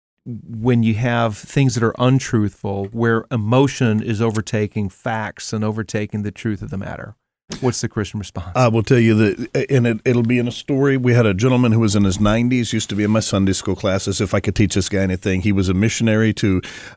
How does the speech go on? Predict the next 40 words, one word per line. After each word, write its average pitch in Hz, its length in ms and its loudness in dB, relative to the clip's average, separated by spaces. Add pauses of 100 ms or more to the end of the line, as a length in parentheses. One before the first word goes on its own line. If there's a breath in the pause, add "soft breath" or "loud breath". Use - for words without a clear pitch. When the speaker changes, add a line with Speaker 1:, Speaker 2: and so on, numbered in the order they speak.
Speaker 2:
uh, 101 100 0
Native, 104 300 4 (180)
uh, 110 40 0
uh, 92 600 0 (100)
uh, 92 420 -6 (140)
yeah, 120 140 2
Native 110 240 4
Americans 107 400 4
out 101 160 4
in 101 100 4
Oklahoma. 98 540 4 (320 loud breath)
And 101 320 4
one 135 160 6
time 113 260 4
he 107 120 4
said 98 240 2
to 98 60 4
me, 95 200 6
he 101 80 2
said, 104 180 0
"Brother 127 200 4
Ron, 131 180 4
I'm 135 160 4
so 131 180 2
glad 107 340 2
that 92 80 -2
my 95 180 0
faith 98 360 0
isn't 92 280 -2
based 95 260 -2
on 90 100 0
my 87 140 -2
feelings." 73 680 -8 (240 soft breath)
Speaker 1:
Yeah. 92 80 -6 (140)
Speaker 2:
He - 80 2
said, 117 180 0
"Because, 117 300 2
you 139 80 4
know, 139 140 4
sometimes 123 560 0